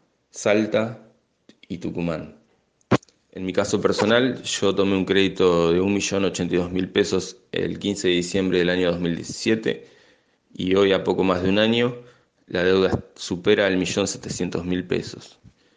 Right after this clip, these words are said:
En mi caso no es el, lo de los más dramáticos, pero ejemplifica cómo es el desarrollo de la deuda en tan poco tiempo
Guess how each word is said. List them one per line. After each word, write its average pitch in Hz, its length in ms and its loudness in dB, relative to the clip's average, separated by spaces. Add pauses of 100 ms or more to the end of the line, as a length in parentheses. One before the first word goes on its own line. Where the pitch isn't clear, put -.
(260)
En 87 120 -6
mi 95 60 -2
caso 98 300 0
no 98 160 2
es - 340 -2 (280)
el, 87 200 0
lo 87 160 0
de 92 120 0
los 92 120 -4
más 92 220 -6
dramáticos, 120 800 0
pero 104 140 4
ejemplifica 107 920 -2 (400)
cómo 104 240 0
es 101 100 -2
el 98 120 2
desarrollo 101 560 0
de 98 40 2
la 101 140 4
deuda 107 520 2 (720)
en 95 160 -4
tan 101 220 0
poco 104 240 2
tiempo 110 580 -2